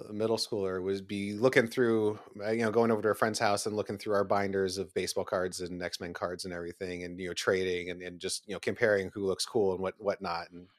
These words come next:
comparing collections. And, and I guess the last thing I can sort of say about this whole situation is, you know, they're,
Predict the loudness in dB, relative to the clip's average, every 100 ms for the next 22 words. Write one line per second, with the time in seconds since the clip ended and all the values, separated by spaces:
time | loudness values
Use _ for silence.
0 | _ _ 0 2 2 4 4 2 -8 -12
1 | -14 -16 -6 4 6 6 2 2 -2 4
2 | 6 6 6 2 6 6 4 -2 -2 -4
3 | -12 -6 -6 -2 2 4 4 2 -4 -2
4 | -2 -4 -6 -12 _ _ -4 -4 4 4
5 | 4 0 0 -6 -6 -2 6 6 6